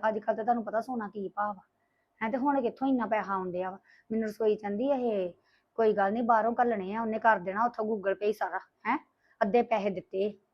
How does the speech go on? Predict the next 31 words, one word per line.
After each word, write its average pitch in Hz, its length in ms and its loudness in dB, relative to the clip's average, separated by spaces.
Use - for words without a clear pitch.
ਹਾਂ, 208 100 2
ਕੋਈ 220 120 0
ਗੱਲ 190 280 4
ਥੋੜ੍ਹਾ 202 260 6
ਵਾ, 311 260 0
ਕਮਾਈ 240 300 4
ਤਾਂ 226 100 0
ਮੇਰੇ 196 220 0
ਘਰ 262 160 6
ਵਾਲੇ 262 200 4
ਦੀ 196 140 -2
ਵੀ 196 140 -4
ਆ। 185 40 -6
ਮੈਨੂੰ 247 180 0
ਤਾਂ 285 80 8
ਜਮਾਂ 240 260 6
ਹੀ 277 60 4
ਨਹੀਂ 285 120 4
ਚੰਗੀ 214 260 -2
ਲੱਗਦੀ। 170 340 -4
ਮੈਂ 247 160 2
ਸੋਚਿਆ 247 320 4
ਸੀ 269 80 2
ਮੇਰੀ 269 180 2
ਦਰਾਣੀ 220 400 0
ਆਊਗੀ, 226 260 0
ਉਹਦੇ 233 120 0
ਨਾਲ 240 100 -2
ਮੈਂ 226 80 0
ਪਿਆਰ 208 320 0
ਕਰੂੰਗੀ, 240 400 -2